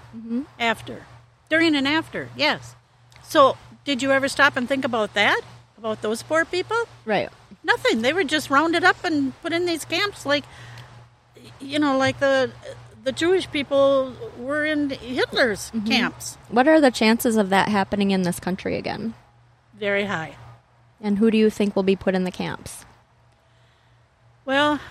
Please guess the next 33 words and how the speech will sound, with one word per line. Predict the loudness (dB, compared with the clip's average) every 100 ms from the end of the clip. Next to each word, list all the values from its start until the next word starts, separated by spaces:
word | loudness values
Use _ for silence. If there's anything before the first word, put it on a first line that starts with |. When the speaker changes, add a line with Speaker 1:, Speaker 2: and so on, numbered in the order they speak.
| -20 -20 -16 -10
Speaker 2:
I've | -4
really | 0 0 0
thought | -2 0 0
about | -2 -4 -4
that, | -2 -2 -4 -8
but | -8 -8 -12 _ _ _ _ _ _ _
I, | -4 -2 -4
I | -8
haven't | -6 -2 -2 -2
come | -4 -4
to | -2
that | -4 -4
conclusion | -6 -8 -6 -6 -4 -6
yet | -4 -4
as | -6 -6
to | -8
who's, | -8 -8 -10 -14 -18 _ _ _ _ -20
who | -20
really | -8 -4 -2 -2
is | -2 -4
going | -4 -4 -6
to. | -8 -12 -14 -20 _ _ _ -20
Who, | -20 -20 _ _
who, | -2 -2 -4 -16 0
who | 2
would | 4 2
they, | -2 -4
who | -6 -4
would | -4 -4
they | -4
start | -6 -4 -4 -4 -8 _ _ _
taking | -6 -6 -4 -4 -6 -6
to, | -6 -6 -6